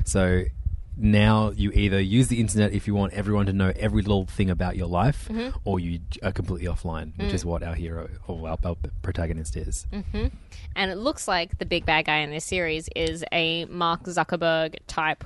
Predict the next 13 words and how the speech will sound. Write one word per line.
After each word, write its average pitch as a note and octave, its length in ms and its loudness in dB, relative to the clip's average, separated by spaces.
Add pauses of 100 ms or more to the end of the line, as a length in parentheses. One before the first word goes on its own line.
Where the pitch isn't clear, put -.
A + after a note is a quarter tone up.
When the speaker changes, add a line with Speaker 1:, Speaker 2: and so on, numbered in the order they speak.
Speaker 2:
called F3 400 0 (320)
Oppenheimer, F#3 580 4 (180)
Speaker 1:
Yep. G#3 220 0
Speaker 2:
which G3 160 -4
is F#3 420 0 (180)
hilarious G3+ 600 6
if - 180 -6 (100)
unsubtle. - 480 -10 (280)
But B3 100 10
I'm C4 100 10
into A3+ 200 2
it. - 100 -6 (340)
Speaker 1:
Yeah, C#3+ 300 10